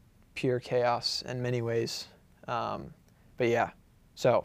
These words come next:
first off, I'm gonna kick it off with the N B A. Um, and prior to my very high energy intro, nothing has happened in the N B A. Um,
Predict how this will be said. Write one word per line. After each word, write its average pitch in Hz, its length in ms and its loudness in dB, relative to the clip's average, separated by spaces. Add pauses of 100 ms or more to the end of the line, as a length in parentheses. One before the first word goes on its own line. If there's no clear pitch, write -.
first 160 300 8
off, 123 340 0
I'm 127 80 -4
gonna 120 100 0
kick 127 180 0
it 127 60 0
off 120 120 0
with - 80 -16
the 120 80 0
N 117 100 -2
B 120 140 4
A. 117 240 0 (600)
Um, 113 760 0 (580)
and 127 160 0
prior 139 640 8
to 123 680 2 (160)
my 117 680 -2 (400)
very 117 600 2 (480)
high 131 220 4
energy 127 360 2
intro, 127 460 2 (440)
nothing 135 340 4
has 123 120 0
happened 214 300 2
in 120 80 -6
the 117 100 -4
N - 120 -2
B 127 100 0
A. - 1300 -8
Um, 113 520 -2